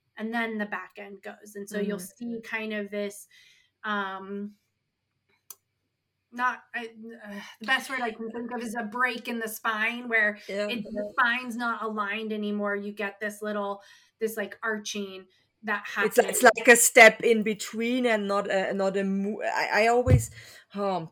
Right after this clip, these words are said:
Speaker 2: how can I s-, describe it? It's like, for me, it's like a, a, a,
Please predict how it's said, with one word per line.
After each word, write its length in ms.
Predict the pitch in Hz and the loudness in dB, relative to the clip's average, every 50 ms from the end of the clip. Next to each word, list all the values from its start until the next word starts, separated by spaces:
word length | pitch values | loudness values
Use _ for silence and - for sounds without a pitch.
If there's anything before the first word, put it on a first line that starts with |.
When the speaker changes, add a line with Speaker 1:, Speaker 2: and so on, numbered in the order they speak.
| _ - | _ -12
Speaker 2:
how 140 | 190 190 185 | -10 -10 -10
can 220 | 185 - 208 196 | -8 -8 -6 -6
I 40 | 190 | -6
s-, 140 | 190 - 233 - 170 | -8 -8 -10 -10 -10
describe 400 | 185 185 - - 196 185 190 185 | -10 -12 -8 -4 -4 -4 -2 -2
it? 80 | 196 208 | -4 -6
It's 140 | 196 - | -6 -4
like, 280 | - 196 190 190 - - _ | -2 -4 -4 -4 -6 -16 _
for 140 | - 226 214 | 0 0 2
me, 320 | 214 214 220 233 247 247 | 2 2 0 0 0 0
it's 160 | 240 240 - | 0 -2 -2
like 260 | 220 196 196 190 - _ _ _ _ - | -2 -2 -2 -2 -4 _ _ _ _ -6
a, 60 | 160 - - | -4 0 0
a, 140 | 226 226 - _ - | 0 -2 -2 _ 0
a, 80 | - | 0